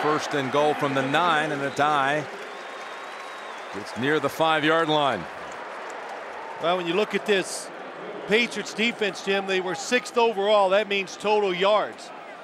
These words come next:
Speaker 2: But I said it earlier, second in the N F L in points allowed, because they do play a lot of this. They bend, but they excel when you get inside the ten-yard line.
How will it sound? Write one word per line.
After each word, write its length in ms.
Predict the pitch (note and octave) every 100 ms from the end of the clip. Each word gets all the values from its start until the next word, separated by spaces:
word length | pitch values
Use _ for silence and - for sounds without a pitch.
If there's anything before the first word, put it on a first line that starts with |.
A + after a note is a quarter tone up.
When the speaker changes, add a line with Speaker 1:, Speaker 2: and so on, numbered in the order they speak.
| -
Speaker 2:
But 120 | D#3+
I 80 | F3
said 240 | - A3+
it 80 | A3
earlier, 440 | A3 A3+ G#3 D#3
second 500 | C#3 - A3+ A3 F3+ C3+ - - -
in 120 | D#3+ F3+
the 160 | F#3
N 100 | A3
F 180 | A3+ -
L 260 | A3 G#3 F3
in 140 | E3+
points 440 | - G3 A3 -
allowed, 500 | G3+ G3+ G#3+ E3+ C#3 B2 - - - E3
because 400 | F3 G#3+ G#3 F#3
they 180 | F#3+
do 240 | F#3 A3+ B3+
play 280 | - B3 A#3+
a 80 |
lot 220 | A#3+ A#3+ A#3+
of 60 |
this. 240 | B3 G#3 -
They 200 | F#3+ E3
bend, 520 | F#3+ A#3 C4+ C4+ G#3 - - - -
but 200 | F3+ F#3+
they 340 | G3 F3+ D#3 C3 - - -
excel 760 | G3 F#3+ - - C4 C#4 D3 B2
when 120 | D#3+
you 60 | F3+
get 140 | F3+
inside 380 | G#3+ F3+ G#3+ G3+
the 40 | F3
ten-yard 580 | G#3 G#3+ F#3+ G#3 A3+
line. 280 | G3 D#3+ A#2